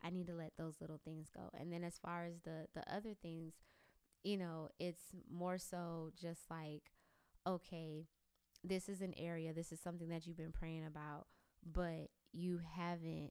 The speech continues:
are you truly stepping out and walking in faith on this particular thing? Because faith is an, is an action. It, like, it takes action for it to work. Faith without deeds,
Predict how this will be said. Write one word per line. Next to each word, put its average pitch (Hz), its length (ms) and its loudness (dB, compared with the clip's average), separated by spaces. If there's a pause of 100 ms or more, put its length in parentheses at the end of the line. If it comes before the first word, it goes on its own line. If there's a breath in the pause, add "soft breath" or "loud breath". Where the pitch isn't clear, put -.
(140)
are 185 120 8
you 185 240 2
truly 175 500 -2
stepping 165 440 -2
out 160 220 0
and 160 120 -2
walking 156 540 -2
in 156 280 -2
faith 147 260 -2 (140)
on 151 200 -2
this 151 180 -2
particular 156 720 -6
thing? - 200 -8 (380 loud breath)
Because 165 440 -2 (200)
faith 180 280 0
is 165 260 0
an, 156 180 -4 (200)
is 160 160 -2
an 151 120 -2
action. 156 380 -4
It, 131 80 -4
like, 151 180 -2
it 156 100 -4
takes 165 320 -2 (100)
action 151 460 -4
for 143 140 -2
it 135 200 -4
to 156 60 -4
work. 147 240 -4 (180)
Faith 139 200 -4
without 156 340 -4
deeds, 160 380 0